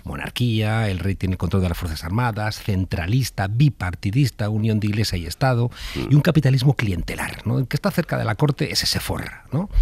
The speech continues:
Speaker 1: Eh, tenemos hoy todavía, ¿no? Los florentinos y demás, ¿no? Eh, o los Amancio Ortegas que nos regalan cosas que no funcionan y se ahorra por otro lado impuestos, ¿no? Entonces el quince eme pone en cuestión todo eso. El rey es un chorizo que tiene que irse,
Speaker 2: Ujú.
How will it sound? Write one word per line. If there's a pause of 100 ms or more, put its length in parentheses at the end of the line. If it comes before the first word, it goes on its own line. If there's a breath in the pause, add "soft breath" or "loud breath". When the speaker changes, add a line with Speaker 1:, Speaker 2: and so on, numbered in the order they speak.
(160 loud breath)
Speaker 1:
Eh,
tenemos
hoy
todavía,
¿no?
Los
florentinos
y
demás,
¿no? (520 loud breath)
Eh, (440 loud breath)
o
los
Amancio
Ortegas
que
nos
regalan
cosas
que
no
funcionan
y
se
ahorra
por
otro
lado
impuestos,
¿no? (280 loud breath)
Entonces
el
quince
eme
pone
en
cuestión
todo
eso.
El
rey
es
un
chorizo
que
tiene
que
irse,
Speaker 2:
Ujú.